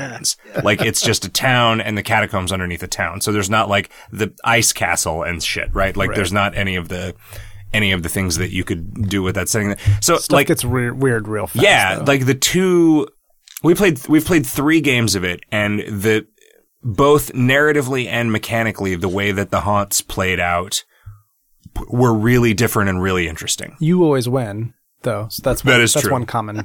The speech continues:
Speaker 2: feature of
Speaker 1: <laughs> That
Speaker 2: it.
Speaker 1: is true. One common feature is that I always murder everyone and,
Speaker 2: Yeah.
Speaker 1: and then win. Um,
Speaker 2: Or
Speaker 1: and the second one, I didn't murder everyone,
Speaker 2: That's true. You
Speaker 1: right?
Speaker 2: just cut off a lot of people's heads.
Speaker 1: So there was one, there was one where I got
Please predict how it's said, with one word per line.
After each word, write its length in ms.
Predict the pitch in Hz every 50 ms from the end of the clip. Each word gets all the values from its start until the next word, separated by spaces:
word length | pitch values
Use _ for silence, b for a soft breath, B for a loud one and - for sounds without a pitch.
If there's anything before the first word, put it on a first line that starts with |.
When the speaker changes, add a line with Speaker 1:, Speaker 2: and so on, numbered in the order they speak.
| - - -
Speaker 2:
feature 260 | 131 113 - - 104
of 100 | 101 101
Speaker 1:
<laughs> 0 |
That 100 | 117 107
Speaker 2:
it. 60 | 98
Speaker 1:
is 80 | 98 -
true. 120 | - 87
One 180 | 85 95 104 104
common 220 | - 117 110 104
feature 240 | 98 - 101 - 104
is 120 | 98 87 95
that 100 | 98 92
I 100 | 92 95
always 340 | 92 95 98 90 - -
murder 480 | - 127 98 95 95 92 90 87 87 87
everyone 480 | 82 80 98 90 87 87 87 85 85 -
and, 220 | - 87 90 82
Speaker 2:
Yeah. 120 | 135 120 -
Speaker 1:
and 180 | - 87 87 87
then 140 | 87 87 90
win. 240 | 92 85 87 90 - B B B B B B B B B B
Um, 460 | - 95 87 85 80 - - 113 120 - _ _ _ _ _ _ -
Speaker 2:
Or 100 | - 147
Speaker 1:
and 60 | - 165
the 40 | 151
second 200 | - 196 185 175
one, 100 | 139 120
I 80 | 107
didn't 160 | 98 95 90 85
murder 260 | 85 85 85 85 82
everyone, 260 | 87 92 92 - -
Speaker 2:
That's 100 | 135 -
true. 80 | - -
You 40 | -
Speaker 1:
right? 40 | 120
Speaker 2:
just 140 | - -
cut 100 | - 135
off 120 | 127 - -
a 40 | 127
lot 80 | 123
of 40 | 127
people's 180 | 131 139 - 113
heads. 260 | 123 147 156 147 139
Speaker 1:
So 120 | - 151 151
there 120 | 139 143
was 160 | 147 143 135
one, 160 | 139 151 147 -
there 120 | 135 143 143
was 140 | 143 123 117
one 280 | 139 151 156 156 151
where 180 | 147 143 139 131
I 200 | 127 123 123 120
got 440 | 110 101 107 120 113 113 113 110